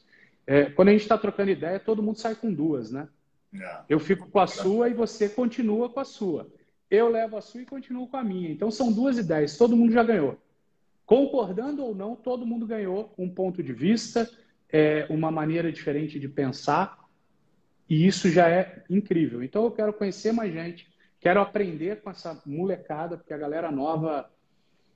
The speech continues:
Speaker 1: sabe muito, muito. Talvez o que eu conheça de esportes, eles conheçam de ferramentas que eu não sei mexer. Pra eu abrir uma
Speaker 2: E aí?
Speaker 1: live aqui, eu já me, eu já me cago inteiro. Então,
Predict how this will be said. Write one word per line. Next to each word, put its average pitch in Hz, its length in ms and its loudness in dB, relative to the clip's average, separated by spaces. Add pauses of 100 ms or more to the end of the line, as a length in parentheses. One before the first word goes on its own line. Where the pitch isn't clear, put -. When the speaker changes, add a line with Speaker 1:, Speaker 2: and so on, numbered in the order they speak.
(320)
Speaker 1:
sabe 170 760 0 (320)
muito, 214 720 2 (280)
muito. 180 520 -6 (220)
Talvez 170 340 4
o 180 40 -6
que - 100 2
eu 202 100 6
conheça 180 440 -2
de 143 60 -16
esportes, - 800 -6 (320)
eles 170 280 -2
conheçam 175 640 0
de 139 420 -4 (260)
ferramentas 170 880 -2 (720)
que - 100 -2
eu 147 120 4
não 143 120 -2
sei 147 180 -4
mexer. 143 440 -6
Pra 156 100 -4
eu 139 80 0
abrir 131 160 -4
uma 160 160 -2
Speaker 2:
E - 40 4
aí? 202 100 6
Speaker 1:
live 139 200 -2
aqui, - 120 -10
eu 135 80 -6
já 143 100 -4
me, 139 160 -4 (500)
eu 135 100 -2
já 156 120 2
me 160 120 -2
cago 156 380 -2
inteiro. 175 540 -4 (580)
Então, 147 420 -2